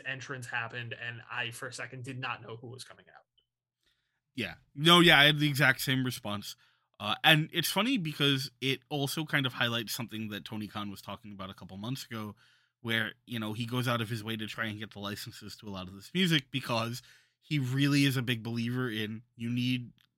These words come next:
Speaker 2: songs that will resonate with the crowd, that are representative of your talent, that people will be able to immediately connect to, to the talent th-, that's coming.
Speaker 1: And it works for them too, because they're not about having this video library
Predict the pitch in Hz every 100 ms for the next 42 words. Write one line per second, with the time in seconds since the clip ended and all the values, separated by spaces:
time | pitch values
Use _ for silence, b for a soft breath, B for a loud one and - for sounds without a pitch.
0 | _ - - 110 131 151 151 147 120 117
1 | 120 117 135 143 135 143 - 127 117 120
2 | 135 b b _ - 120 117 117 127 127
3 | 131 127 131 123 113 135 - 113 131 135
4 | b b _ 143 131 - 147 151 143 143
5 | 139 143 139 120 113 135 151 151 151 156
6 | 151 135 131 139 123 - _ - 127 120
7 | - 120 110 - 113 110 95 92 _ -
8 | 101 - 82 87 _ _ _ _ _ _
9 | _ _ 202 202 185 185 - 156 143 123
10 | 131 131 127 131 120 135 131 127 123 123
11 | 120 113 113 120 117 120 120 117 117 -
12 | 123 - 123 123 123 127 127 127 135 135
13 | 135 135